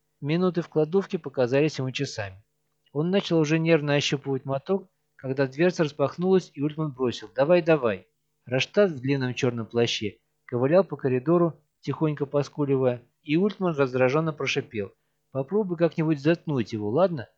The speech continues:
Фурзан подбежал к координатору и, обняв его за плечи, попытался ускорить его шаг, но безуспешно.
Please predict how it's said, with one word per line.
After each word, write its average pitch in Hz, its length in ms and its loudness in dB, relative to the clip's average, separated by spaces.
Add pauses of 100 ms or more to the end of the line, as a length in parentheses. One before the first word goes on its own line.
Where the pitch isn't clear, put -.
(440)
Фурзан 196 400 -2
подбежал 143 500 2
к - 40 -16
координатору 156 800 -2 (160)
и, 139 80 -6
обняв 143 340 0
его 139 200 -2
за 127 140 2
плечи, 175 540 -2 (120)
попытался 165 540 -2
ускорить 160 400 0
его 139 140 2
шаг, 143 220 2 (160)
но 151 160 0
безуспешно. 156 720 -4